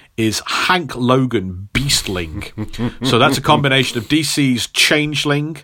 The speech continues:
Speaker 2: Mm.
Speaker 1: slash Beast Boy, who was also in the Teen Titans and is in lots of the cartoons and stuff,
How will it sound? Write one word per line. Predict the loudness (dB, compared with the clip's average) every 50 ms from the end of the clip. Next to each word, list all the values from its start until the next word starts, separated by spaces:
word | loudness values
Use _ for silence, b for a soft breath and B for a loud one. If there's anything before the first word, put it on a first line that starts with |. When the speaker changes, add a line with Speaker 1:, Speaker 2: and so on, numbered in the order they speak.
| -14 -10
Speaker 2:
Mm. | -8 -8 -6 -4
Speaker 1:
slash | -4 -4 0 2 2 2 2 0 -4
Beast | -2 2 2 2 2 2 -2 -2
Boy, | 0 2 2 2 0 -4 -8 _ _ _ b b b b b b b b
who | 0 0 2 2
was | 2 2 2
also | 2 2 2 0 -2
in | -2
the | -2
Teen | -4 -4 -4 -4 -4
Titans | -2 -2 -4 -4 -4 -8 -10 -8 -6 -6
and | -4 -4
is | -4 -4 -4
in | -4 -6 -6
lots | -6 -8 -8 -10 -10
of |
the | -12 -8
cartoons | -4 -4 -4 -2 -2 -4 -8 -8 -8
and | -10 -12
stuff, | -10 -10 -10 -12 -12 -16